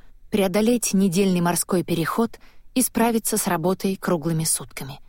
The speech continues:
Ветер трепал волосы и уносил мои мысли далеко за океан,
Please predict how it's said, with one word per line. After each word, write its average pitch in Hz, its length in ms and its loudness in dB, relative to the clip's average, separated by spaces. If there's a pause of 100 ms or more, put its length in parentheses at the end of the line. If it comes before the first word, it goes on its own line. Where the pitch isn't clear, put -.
(560)
Ветер 214 420 0
трепал 196 440 2
волосы 214 540 0 (320)
и 220 60 0
уносил 214 480 2
мои 202 240 2
мысли 196 380 2
далеко 185 420 2
за 185 160 0
океан, 147 480 -4